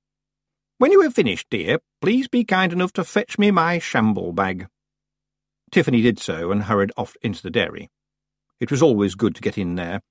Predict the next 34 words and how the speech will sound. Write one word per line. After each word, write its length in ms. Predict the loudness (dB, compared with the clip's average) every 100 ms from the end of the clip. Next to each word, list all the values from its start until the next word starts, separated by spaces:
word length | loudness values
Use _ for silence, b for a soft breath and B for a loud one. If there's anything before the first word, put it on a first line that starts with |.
| _ _ -6
It 100 | 0
reminded 400 | 2 4 0 -2
her 200 | -4 -4 -6
of 100 | -6
home, 380 | -4 -4 -8 -18 _ -6
and 140 | -4
she 120 | -2
could 160 | -4 -2
think 240 | -2 -2
better. 280 | -6 -12 -14 _ _ _ _ _ _
She, 260 | -6 -6 -6 _ _ _ _ _ _ _ _ _ _ _ -6
there 220 | 2 2
was 280 | 4 0 -4 -2
a 140 | -2 -4
cheese-shaped 1000 | -6 -2 -2 -4 -8 -6 -2 -2 -4 -12
hole 360 | 0 0 0 -4
in 120 | -2
the 60 | -2
bottom 220 | -2 -4
of 80 | -4
the 60 |
door, 260 | -2 -2 -2 _ _
but 140 | -8 -4
Horace 400 | 0 0 0 -2
was 160 | -2
back 320 | -2 -4 -4 -6
in 160 | -2 -2
his 160 | -4
broken 320 | -2 -4 -4
cage, 360 | -4 -4 -4 -6 -16 _ -2
making 380 | 0 0 -2 -2
a 80 | 0
very 220 | 2 0
faint, 360 | 0 -2 -2